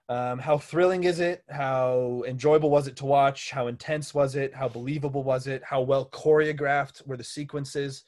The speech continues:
et cetera, et cetera. So it's basically evaluating how good the action was. And so when I think about this, uh, this category, the first one that comes to mind is definitely,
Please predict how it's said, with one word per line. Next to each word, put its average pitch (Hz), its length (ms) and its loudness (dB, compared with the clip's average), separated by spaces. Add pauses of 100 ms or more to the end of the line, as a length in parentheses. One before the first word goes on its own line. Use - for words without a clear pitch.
(680)
et 139 120 -4
cetera, 135 260 4
et 120 80 -2
cetera. - 280 -4
So - 140 -4
it's - 80 -2
basically 220 480 4
evaluating 139 680 0
how 143 200 -4
good 135 280 -4
the 120 140 -8
action 120 480 -8
was. - 360 -12 (480)
And 170 220 0
so 180 560 6
when 160 140 -2
I 202 80 2
think 220 240 -4
about 185 260 4
this, 160 380 0 (120)
uh, 123 640 -2
this 147 200 -8
category, 127 720 -4 (320)
the 175 100 -2
first 208 320 2
one 220 100 2
that 175 120 -2
comes 170 280 -6
to 170 80 -8
mind 139 580 -2
is 131 360 -8
definitely, 175 880 -6